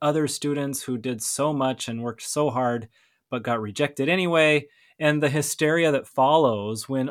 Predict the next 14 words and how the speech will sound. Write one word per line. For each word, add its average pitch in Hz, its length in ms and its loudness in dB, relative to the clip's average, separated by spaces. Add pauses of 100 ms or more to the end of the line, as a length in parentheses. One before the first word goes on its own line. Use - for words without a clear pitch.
all 147 280 4
of 156 120 2
the 156 60 -2
messaging 127 580 -4
centers 127 320 -6
around 113 320 -6
the 110 80 -8
same 98 280 -10
thing. 120 440 -8
Take 113 180 -14
the 107 80 -14
hardest 131 340 -4
classes 120 360 -6
possible 143 640 -6